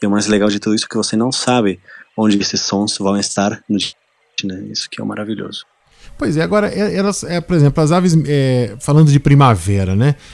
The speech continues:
Speaker 2: Existem aves migratórias que procuram as primaveras, ou seja, de hemisfério norte para hemisfério sul?
Speaker 1: Completamente.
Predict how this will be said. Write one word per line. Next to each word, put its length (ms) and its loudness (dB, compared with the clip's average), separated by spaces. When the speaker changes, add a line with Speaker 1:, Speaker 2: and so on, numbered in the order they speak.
Speaker 2:
Existem 440 0
aves 240 6
migratórias 680 4
que 100 -8
procuram 800 2
as 240 -2
primaveras, 720 4
ou 80 0
seja, 260 0
de 140 0
hemisfério 420 4
norte 240 2
para 120 0
hemisfério 360 -2
sul? 280 -8
Speaker 1:
Completamente. 720 2